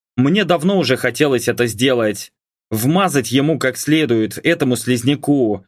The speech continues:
чтобы привести его в чувство. Чего толку теперь-то крайнего искать? Действовать надо, защищать свою семью, женщин и детей, а он кочевряжется.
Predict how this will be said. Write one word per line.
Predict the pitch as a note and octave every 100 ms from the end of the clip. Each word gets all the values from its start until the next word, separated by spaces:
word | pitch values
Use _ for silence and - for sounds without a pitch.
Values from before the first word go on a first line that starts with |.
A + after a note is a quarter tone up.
| _
чтобы | - - D3 C3+
привести | C3+ C3+ C#3 F3+
его | C#3+ A#2+ B2
в | -
чувство. | D3+ C#3 - A2 G#2+ G2 D#2+ - _ _ _ _ _
Чего | - F#3 F#3+
толку | F#3 G3 - B2
теперь-то | A#2+ C#3 F#3+ C#3+ A#2+
крайнего | A2+ D3 D3+ B2 A2
искать? | A#2 A2+ D#3 A#2+ F#2+ - _ _ _ _ -
Действовать | A#2+ G3+ G3 - C#3 A#2+ A#2+ D3+
надо, | E3 B2 A2 G2 F2 - _ -
защищать | C3+ - E3 - F#3
свою | - B2+ D#3 E3
семью, | - C#3 C#3+ D#3+ B2 G2 - _ -
женщин | A2+ E3+ F#3 E3 B2+
и | A2+ D#3+
детей, | D#3 D3+ C3+ B2 G#2 F2+ _ _ _ -
а | E3
он | G3 F3+
кочевряжется. | C#3 - D3+ D#3 D3 B2 - A#2 G#2 F2+ E2+